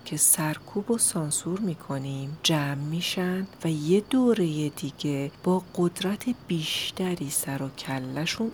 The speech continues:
از یه جای دیگه پیدا می‌شه. چهار، بعد از پذیرش احساس طبیعیمون بریم و روی افکارمون کار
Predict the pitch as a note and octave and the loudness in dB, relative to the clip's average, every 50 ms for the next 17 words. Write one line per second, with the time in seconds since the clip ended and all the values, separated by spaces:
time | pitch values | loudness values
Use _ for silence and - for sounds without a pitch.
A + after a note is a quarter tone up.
0 | - - - D3+ D3 - - D#3+ E3+ - - G3 G3+ G3 - - D3 - - D3+ | -8 -6 -4 0 0 2 2 2 0 0 0 0 0 0 -2 -4 -6 -2 -2 -4
1 | - - - C3+ C3 - - D3 C#3+ C3+ C#3 - - C#3 C#3 D#3+ - - - - | -4 -2 -4 -6 -4 -4 -6 -6 -6 -4 -4 -4 -4 -4 -6 -6 -8 -14 -8 -6
2 | - - E3+ D3+ - D#3+ C#3+ C3 - E3 - - - - - - - - - - | -4 -4 -4 -4 -4 -4 -4 -4 -4 -6 -8 -12 -14 -16 -18 -20 -20 -20 -4 0
3 | B3 B3+ C4+ C4 D4 C#4+ C4+ - - - G3 F3 D#3 D3 - - D3 D3+ D3 E3+ | 2 2 4 4 2 2 2 0 -2 -2 0 0 0 0 0 -2 -2 0 0 0
4 | G3+ - - - - - - - D#3+ D#3 - - - G3 G#3 G#3 - - B3 - | 2 4 4 2 2 0 -2 -4 -4 -2 -2 -2 0 0 2 2 2 0 0 0
5 | - G#3 F3 D#3 - - D3 A#3 B3+ B3+ G3+ G#3 G3+ E3 D3 D3 D3 D3+ D#3 D#3+ | 0 0 0 0 0 -2 -4 -2 -2 0 0 2 2 0 0 0 0 0 -2 -2
6 | E3+ F#3 G#3+ A3 A#3 A#3+ - A#3 A#3 A#3 A#3 A#3 A#3 A#3 A#3 A#3 A3+ G#3+ G3+ G3 | -2 0 2 2 2 2 2 2 2 2 2 2 2 2 2 2 0 0 0 0
7 | F3+ F#3 F#3+ F#3+ G#3 G#3+ G#3+ - - - - E3 D#3+ - - - - - E3+ E3+ | 0 0 0 0 0 0 0 -2 -2 -4 -4 -4 -4 -6 -6 -6 -4 -2 -2 -2
8 | E3+ E3+ F3 F3 E3+ F3 F3 F3+ F3+ F3+ F3 - - - E3 D#3 D#3 D#3+ E3 | 0 0 0 0 0 0 0 0 0 -2 -2 -4 -4 -4 -4 -2 -2 -4 -4